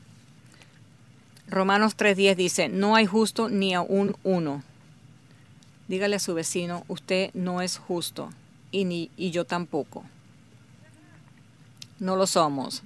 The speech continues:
Somos pecadores. ¿Qué tal si yo le dijera que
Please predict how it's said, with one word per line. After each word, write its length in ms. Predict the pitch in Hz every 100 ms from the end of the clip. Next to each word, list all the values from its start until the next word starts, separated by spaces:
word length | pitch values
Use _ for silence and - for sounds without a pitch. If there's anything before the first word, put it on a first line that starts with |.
| 247
Somos 580 | - 196 214 226 240 - - -
pecadores. 760 | 175 165 156 151 - - - - - - - - - - - - - - - - - - - - - - - - - - - - - - -
¿Qué 120 | - 214
tal 300 | 233 247 240
si 200 | 233 196
yo 180 | 196
le 100 | 190
dijera 560 | 196 190 185 185 185 196 - -
que 160 | -